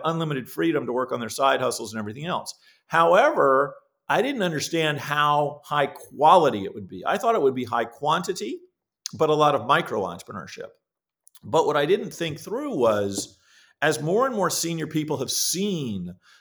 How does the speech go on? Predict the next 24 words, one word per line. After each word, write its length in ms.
the 100
velocity 920
and 200
size 1080
of 400
I 220
P 280
Os 720
and 200
quality 480
tech 260
startups 420
raising 500
tremendous 500
rounds, 520
they've 380
realized, 640
"Wow, 420
you 120
know, 360
I 140
could 220
do 160
that." 400